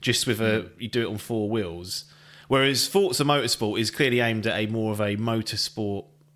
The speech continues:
Speaker 1: sim-ish crowd. Not quite sim, 'cause iRacer on P C, that's the
Speaker 2: Sim
Speaker 1: proper
Speaker 2: arcade,
Speaker 1: thing.
Speaker 2: isn't it?
Speaker 1: Simcade, yeah. It, but it's
Speaker 2: Yeah,
Speaker 1: more
Speaker 2: sim.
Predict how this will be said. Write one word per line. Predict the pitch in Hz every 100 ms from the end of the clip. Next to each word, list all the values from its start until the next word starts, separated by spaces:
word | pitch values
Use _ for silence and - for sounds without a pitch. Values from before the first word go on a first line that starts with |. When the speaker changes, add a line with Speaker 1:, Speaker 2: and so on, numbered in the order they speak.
| _
Speaker 1:
sim-ish | - - - 165 135 123 131 131 117 - - - -
crowd. | 135 117 92 101
Not | 160 -
quite | - 170 175 -
sim, | 92 92
'cause | 92 104 - - - - -
iRacer | 123 113 98 95 - 98 95
on | 92
P | - 98
C, | -
that's | 98 110 -
the |
Speaker 2:
Sim | 185 147
Speaker 1:
proper | 117
Speaker 2:
arcade, | 98 - 113 95
Speaker 1:
thing. |
Speaker 2:
isn't | 101 - -
it? | 85
Speaker 1:
Simcade, | 190 139 110 90 87 90
yeah. | 87 80 90
It, | 101 117
but | 143
it's | 151 151
Speaker 2:
Yeah, | 98
Speaker 1:
more |
Speaker 2:
sim. | 214